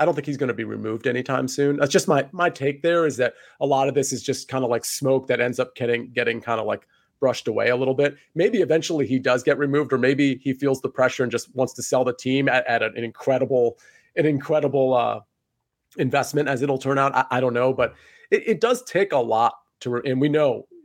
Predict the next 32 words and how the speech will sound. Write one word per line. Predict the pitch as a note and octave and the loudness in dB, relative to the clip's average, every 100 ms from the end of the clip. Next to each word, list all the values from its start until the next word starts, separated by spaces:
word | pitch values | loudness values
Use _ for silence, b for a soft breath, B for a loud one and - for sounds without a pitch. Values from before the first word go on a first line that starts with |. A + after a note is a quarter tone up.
| - | -8
you | B2+ | -4
know, | A#2 C3 | -2 0
a | |
lot | C#3 D3 | 0 0
has | A#2 | 0
happened | B2 A#2+ - G2+ A#2 | -2 -2 -2 -12 -10
in | A#2 | -8
Washington, | G#2+ G2+ G#2 G2 G2 - | -6 -6 -8 -10 -10 -2
uh, | B2+ | -2
with, | C3+ C3+ C#3+ | 2 2 4
with | C3 | 2
that | - A#2+ - | 4 2 0
team | B2 A#2+ A#2 A2+ | -4 -4 -4 -4
on | A#2+ | -2
an | A2+ | -2
executive | A2 - A2+ G#2+ G#2+ | 0 2 0 0 -2
level | A2+ G#2+ G#2 | 0 0 -2
in | G2+ | -6
particular, | G2+ - - A2 G2+ | -8 -12 -4 -2 0
but | A2 - B B B B B - | -2 -4 B B B B B -6
it | |
takes | - G3 | -2 0
a | A#3+ | 2
lot. | F3 D#3+ D#2 - - | 2 2 -2 -10 -4
And | C3 | -2
I | A#2+ | 0
just, | B2+ C#3+ - | 0 -2 -4
I | C3 C#3+ | -2 0
just | C#3+ B2 | -2 -4
wonder | C3+ C#3 C3+ C3 | -2 0 2 2
if, | A#2+ - - | 2 -2 -6
if | C3 G#2 | -8 -8